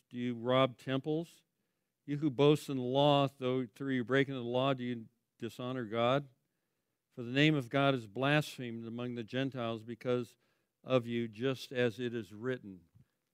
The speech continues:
And he quotes a verse from Isaiah and various other places. <clears throat> Now, the point of this passage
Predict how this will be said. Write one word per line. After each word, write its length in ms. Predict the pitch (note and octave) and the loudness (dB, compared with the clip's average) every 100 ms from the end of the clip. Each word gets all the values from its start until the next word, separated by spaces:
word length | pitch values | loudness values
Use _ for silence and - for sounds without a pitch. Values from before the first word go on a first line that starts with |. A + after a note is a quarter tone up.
| _ | _
And 80 | - | -18
he 60 | A2 | -18
quotes 400 | - B2+ A#2+ - | -12 -10 -10 -8
a 240 | A2 G#2 | -6 -6
verse 340 | F#2+ A#2+ A#2+ - | -8 -6 -6 -6
from 300 | A2+ G#2 G#2+ | -14 -14 -10
Isaiah 720 | A2+ G#2+ F#2+ A#2 A#2 A2+ A2 | -8 -8 -6 -2 0 0 -2
and 160 | G#2 G2 | -8 -8
various 400 | A2 A2 G#2 - | -2 -2 -2 -8
other 200 | A2+ A2 | -12 -12
places. 580 | - G2 F2+ - _ _ _ _ _ _ _ _ _ _ _ _ _ _ _ _ _ _ _ _ _ _ _ _ _ _ _ _ _ _ _ _ _ _ _ G#2+ A2+ C3 _ _ _ _ _ | -12 -12 -14 -20 _ _ _ _ _ _ _ _ _ _ _ _ _ _ _ _ _ _ _ _ _ _ _ _ _ _ _ _ _ _ _ _ _ _ _ -20 -20 -20 _ _ _ _ _
<clears throat> 60 | E3 C3 G#2 _ _ _ _ _ _ _ _ - _ _ _ _ _ _ _ _ _ _ _ | -12 -12 -14 _ _ _ _ _ _ _ _ -18 _ _ _ _ _ _ _ _ _ _ _
Now, 80 | - | -14
the 80 | C#3 | -14
point 260 | - D#4 C#4+ | -8 -4 -2
of 60 | |
this 180 | F3+ - | -2 -4
passage 840 | - F#3+ F3+ - B2+ A2 - - | 0 4 4 4 -4 -6 -12 -20